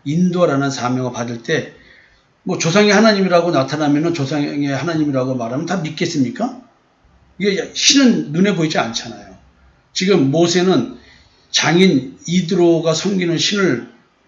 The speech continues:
같이 섬겼을 확률이 높겠죠?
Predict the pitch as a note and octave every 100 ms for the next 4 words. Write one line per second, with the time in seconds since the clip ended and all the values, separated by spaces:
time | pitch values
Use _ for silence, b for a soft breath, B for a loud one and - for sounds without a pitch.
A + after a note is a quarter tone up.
0 | _ _ _ - C#3 E3+ - A3+ A3+ G3
1 | - - E3 D3+ B2+ A#2 B2 - G3 A#3
2 | -